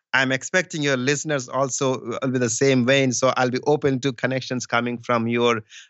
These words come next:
listeners. On LinkedIn, just, uh, look for Ramesh, uh, Danta, and, uh, you would find me there. And, uh, uh, Twitter, I'm R K Danta one,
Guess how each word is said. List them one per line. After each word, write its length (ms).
listeners. 600
On 340
LinkedIn, 500
just, 260
uh, 140
look 220
for 140
Ramesh, 520
uh, 320
Danta, 460
and, 400
uh, 80
you 180
would 140
find 280
me 120
there. 280
And, 540
uh, 260
uh, 200
Twitter, 400
I'm 340
R 160
K 220
Danta 360
one, 520